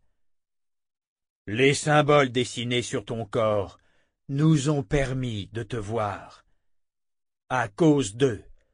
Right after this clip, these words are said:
Ral, lui, en sera incapable. Sauf si tu dégaines ton épée. Dans ce cas, il te repérera et il t'aura à sa merci.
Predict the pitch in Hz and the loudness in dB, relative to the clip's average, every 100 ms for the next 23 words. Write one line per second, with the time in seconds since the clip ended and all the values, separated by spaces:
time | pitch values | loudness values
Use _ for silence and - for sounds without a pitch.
0 | _ _ - 110 143 131 104 92 - 156 | _ _ -8 0 2 4 2 -4 -6 0
1 | 156 139 104 - _ _ _ 180 160 185 | 0 0 -4 -10 _ _ _ -2 0 2
2 | 151 147 - 165 160 143 - 101 90 82 | 4 2 2 0 0 -2 -4 -10 -12 -16
3 | - _ _ _ _ _ _ _ - - | -18 _ _ _ _ _ _ _ -4 4
4 | 220 - - 214 - 208 180 190 160 135 | 4 4 -6 -8 -6 -2 4 6 6 2
5 | 107 123 113 101 107 87 - _ _ _ | -2 -6 -6 -8 -10 -14 -16 _ _ _
6 | _ _ _ _ _ _ 101 123 127 147 | _ _ _ _ _ _ 0 0 2 -2
7 | - 165 143 139 143 147 147 143 147 139 | 2 4 4 0 0 2 2 4 2 6
8 | 156 147 160 160 190 175 170 156 - 127 | 6 6 4 0 2 4 6 4 2 -2
9 | 113 - 131 101 | -2 -8 -12 -14